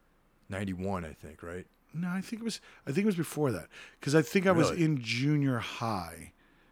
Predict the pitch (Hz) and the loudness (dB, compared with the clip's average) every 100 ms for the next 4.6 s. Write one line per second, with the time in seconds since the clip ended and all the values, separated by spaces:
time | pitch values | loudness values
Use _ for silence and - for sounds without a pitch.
0 | _ 120 127 127 131 120 107 110 95 - | _ -6 0 2 4 2 0 0 -2 -8
1 | _ _ _ _ _ 110 107 104 101 90 | _ _ _ _ _ -6 -4 -2 -4 -6
2 | 80 76 69 _ _ _ _ _ 101 92 | -12 -18 -20 _ _ _ _ _ -10 -8
3 | - 101 98 85 80 73 69 71 _ 113 | -8 -8 -6 -8 -10 -14 -18 -20 _ -10
4 | - 87 80 - 123 143 | -6 -6 -6 -6 0 0